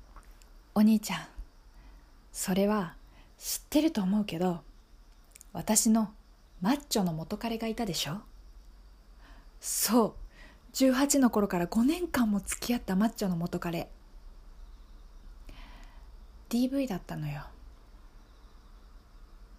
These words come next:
うん。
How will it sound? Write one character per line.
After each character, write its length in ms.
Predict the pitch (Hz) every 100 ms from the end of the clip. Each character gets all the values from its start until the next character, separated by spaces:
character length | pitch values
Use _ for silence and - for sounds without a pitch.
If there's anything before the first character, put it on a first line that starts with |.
| - - - - - - - - - - - - - - - - - - - - - - 208
う 40 |
ん。 220 | 196 165